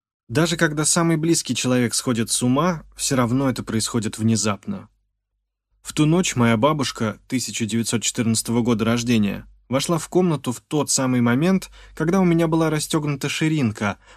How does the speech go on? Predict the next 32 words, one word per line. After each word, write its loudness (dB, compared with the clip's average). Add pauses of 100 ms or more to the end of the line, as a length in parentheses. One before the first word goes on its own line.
а -2
девушка 0
по -2
имени 2
Энни 0
Левин 0 (220)
пыталась 0
высвободить -2
из -4
моих 0
райфл -2 (200)
существенную -2
часть -4
моего 0
альтер-эго. -4 (460)
Но 2
прежде 2
скользнула 0
белая 2
тень, 2
и -2
кто-то -2
подступил -2
к -6
окну 0
из 0
глубины 2
заднего 2
дворика, 0
уже 0
наполненного 0
мглой. 0